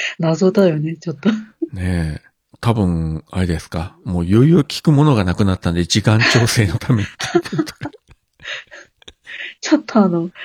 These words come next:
Speaker 1: あの、頭ね、使いすぎてちょっと息抜きみたいな、ちょっとバカの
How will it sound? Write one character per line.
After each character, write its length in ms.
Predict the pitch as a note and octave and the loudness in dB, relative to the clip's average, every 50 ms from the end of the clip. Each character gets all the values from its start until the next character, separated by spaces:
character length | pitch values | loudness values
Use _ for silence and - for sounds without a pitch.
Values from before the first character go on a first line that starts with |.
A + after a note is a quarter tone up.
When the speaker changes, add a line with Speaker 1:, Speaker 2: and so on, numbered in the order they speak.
| - - - - - | -16 -16 -18 -14 -6
Speaker 1:
あ 180 | - E3+ E3+ E3+ | -2 0 0 2
の、 600 | E3 E3+ E3 E3 E3 E3 E3 D#3+ - - E3 E3 | 2 2 2 2 2 2 2 0 0 0 0 0
頭 720 | E3+ - A#3+ B3+ A#3+ A3+ G3 F3 E3+ E3+ E3 D#3+ - - - - | 0 2 2 4 4 4 4 4 4 2 0 -2 -6 -10 -10 -4
ね、 400 | F#3 G3+ A3+ G#3+ F3 D#3+ E3+ F#3+ - _ _ - | 0 2 2 2 2 0 -2 -6 -12 _ _ -18
使 220 | - - - G3 | -8 -2 2 4
い 80 | G3+ G#3 | 4 4
す 160 | G#3+ - A#3 | 2 2 2
ぎ 140 | A3 G#3+ G#3+ | 4 4 4
て 120 | G#3 E3 | 2 0
ち 120 | - - | 2 0
ょ 40 | G#3 | 0
っ 40 | G#3+ | 0
と 160 | - F#3 E3 | 2 2 2
息 320 | E3+ - E3+ - - F#3+ F3 | 2 2 0 0 2 2 2
抜 120 | F3 E3 | 2 2
き 160 | - - F3+ | 0 0 -2
み 60 | E3 D3 | -2 -2
た 80 | - D#3+ | -4 -4
い 40 | D#3 | -4
な、 80 | E3 | -6
ち 80 | D3 - | -8 -8
ょ 20 | |
っ 20 | - | -4
と 120 | F3+ E3 | -4 -2
バ 180 | D#3+ F#3+ G#3+ A3 | 0 0 0 2
カ 160 | A3 C4 A3 | 4 4 4
の 160 | F#3 D#3+ | 4 2